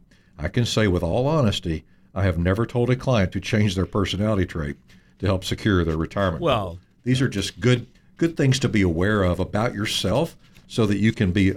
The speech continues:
Speaker 1: uh, alerted to that
Speaker 2: Yeah,
Speaker 1: yourself.
Speaker 2: and I think that's best for everyone involved. But I do think
Speaker 1: Yeah,
Speaker 2: that's a
Speaker 1: yeah.
Speaker 2: good point. Your, your personality traits aside, working with a trusted financial professional like yourself, uh,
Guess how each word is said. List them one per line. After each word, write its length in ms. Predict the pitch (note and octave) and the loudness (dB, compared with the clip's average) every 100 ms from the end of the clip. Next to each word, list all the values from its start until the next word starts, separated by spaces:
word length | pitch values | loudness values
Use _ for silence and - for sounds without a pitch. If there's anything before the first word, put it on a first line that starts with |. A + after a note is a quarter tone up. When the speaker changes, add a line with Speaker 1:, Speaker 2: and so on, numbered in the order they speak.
| - | -2
Speaker 1:
uh, 220 | F#2 E2+ | -2 -2
alerted 400 | F#2 F#2 F2+ F2+ E2+ | -2 0 0 -2 -4
to 60 | |
that 180 | E2 D#2+ | -4 -2
Speaker 2:
Yeah, 100 | - | 0
Speaker 1:
yourself. 120 | D#3+ | 0
Speaker 2:
and 100 | C3+ | 0
I 80 | D#3+ | 0
think 200 | D3+ D3 | -2 -2
that's 220 | C3 A#2 | -2 -2
best 300 | G#2 A#2+ A#2+ | -2 -2 -2
for 140 | - A2+ | -2 -2
everyone 400 | A2 A2+ A2 G#2+ | -2 -2 -2 -2
involved. 420 | G#2 G2+ D3+ C3+ | -4 -2 -2 0
But 120 | A2+ | 0
I 100 | B2 | 0
do 280 | C3+ D#3 C#4+ | 0 0 0
think 280 | E4+ F3+ D3+ | 0 -2 0
Speaker 1:
Yeah, 120 | - | -2
Speaker 2:
that's 240 | C#3+ C#3 - | -4 -6 -6
a 60 | |
Speaker 1:
yeah. 60 | A2+ | -6
Speaker 2:
good 220 | B2+ G2+ | -6 -6
point. 320 | - G#3 C#3 F#2 | -6 -4 -4 -4
Your, 180 | A#2+ - - _ - | -6 -6 -12 _ -6
your 140 | C#3 | -4
personality 720 | - A#3 - F3+ E3+ E3 C#3 | 0 -2 0 -2 -2 -2 -2
traits 300 | - D#3 A#2+ | -2 -4 -4
aside, 560 | G#2+ - A3+ G#3 F3+ A2+ | -6 -4 -2 0 -2 -2
working 600 | A#2+ F#3+ A3 - E3 C3+ | -2 0 0 -2 -4 0
with 340 | B2+ B2 - - _ _ _ - | 2 2 0 -10 _ _ _ -6
a 120 | F3+ | -2
trusted 440 | F#3+ F3 - D3 | 0 0 -2 -6
financial 540 | - C#3 B2 B2 - D3+ | -4 -4 -2 -4 -6 -6
professional 640 | F#3+ - B2 G#2 B2 A#2 | -6 -4 -4 -4 -6 -6
like 260 | A2+ A2 | -6 -8
yourself, 480 | C#3 - D3+ B2+ A#2 - _ _ - | -10 -6 0 0 0 -6 _ _ -6
uh, 260 | C#3 B2 | -4 -4